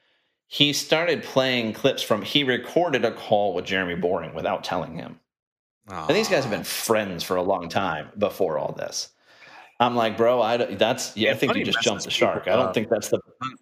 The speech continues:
Speaker 2: Mon-, m-, money messes
Speaker 1: Yeah,
Speaker 2: people
Speaker 1: he's like,
Speaker 2: up
Speaker 1: "I don't
Speaker 2: way,
Speaker 1: think," and
Speaker 2: way
Speaker 1: he's
Speaker 2: more.
Speaker 1: saying, well, and Crowder's thing is, for me, it's not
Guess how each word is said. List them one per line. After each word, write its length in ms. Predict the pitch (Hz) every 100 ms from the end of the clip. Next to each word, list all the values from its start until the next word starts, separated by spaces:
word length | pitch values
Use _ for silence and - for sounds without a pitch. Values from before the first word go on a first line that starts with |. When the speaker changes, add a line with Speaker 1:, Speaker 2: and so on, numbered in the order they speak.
| -
Speaker 2:
Mon-, 100 | 135
m-, 60 | 120
money 240 | 131 147
messes 340 | 101 95 -
Speaker 1:
Yeah, 160 | 110 92
Speaker 2:
people 160 | 82 117
Speaker 1:
he's 100 | 107
like, 120 | 110
Speaker 2:
up 80 | 110
Speaker 1:
"I 20 |
don't 120 | 147
Speaker 2:
way, 60 | 139
Speaker 1:
think," 240 | 139 120 - - -
and 120 | 135 131
Speaker 2:
way 80 |
Speaker 1:
he's 120 | 185 -
Speaker 2:
more. 80 | 170
Speaker 1:
saying, 300 | 143 135 - - _ _ _ _ -
well, 200 | 165 151
and 200 | 139 123
Crowder's 280 | 175 269 -
thing 160 | 139
is, 280 | 123 120 - -
for 160 | 143
me, 260 | 139 185 175
it's 200 | 135 -
not 500 | 117 120 127 156